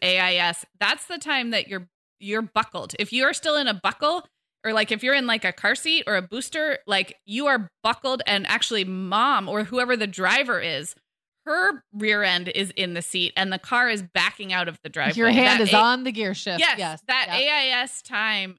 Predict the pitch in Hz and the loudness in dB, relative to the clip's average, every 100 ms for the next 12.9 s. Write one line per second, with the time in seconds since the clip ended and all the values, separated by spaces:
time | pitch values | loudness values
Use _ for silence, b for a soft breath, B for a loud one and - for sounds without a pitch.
0 | - 208 190 180 - 220 202 240 233 220 | -4 0 0 -2 -4 -4 -2 0 0 0
1 | 233 - 214 196 196 233 208 208 240 285 | -4 -4 -6 -4 -6 -2 -2 0 -2 0
2 | 359 - 370 349 262 233 202 202 185 208 | -2 0 0 2 2 0 -2 -2 0 -2
3 | 359 302 220 202 214 190 190 180 185 170 | 0 -4 -2 -2 -2 -2 -4 -4 -2 -2
4 | - 220 262 320 - 247 214 233 240 233 | 0 0 0 0 -2 -4 0 -2 -2 -6
5 | 214 202 190 175 - 240 302 277 254 269 | -4 -4 -4 -8 -2 0 0 -2 -2 -2
6 | 247 - 233 233 - 202 196 196 - - | -6 -4 -2 -2 -4 -6 -8 -14 -8 -4
7 | 190 - - - 175 - 165 - 143 - | -4 -4 -10 -10 -8 -10 -10 -8 -10 -6
8 | 208 240 - 226 165 - - _ _ _ | 0 0 0 -2 -2 -10 -12 _ _ _
9 | 202 202 202 175 156 107 - - - - | -4 -2 0 2 0 0 -4 -12 -12 -6
10 | 196 214 214 190 165 165 - 175 156 139 | -4 -4 -4 -4 -6 -6 -8 -2 -2 0
11 | - - - 247 254 254 233 - 208 190 | -2 -4 2 2 4 4 2 2 -2 0
12 | 190 175 175 170 170 170 180 156 | 2 4 4 4 2 0 2 2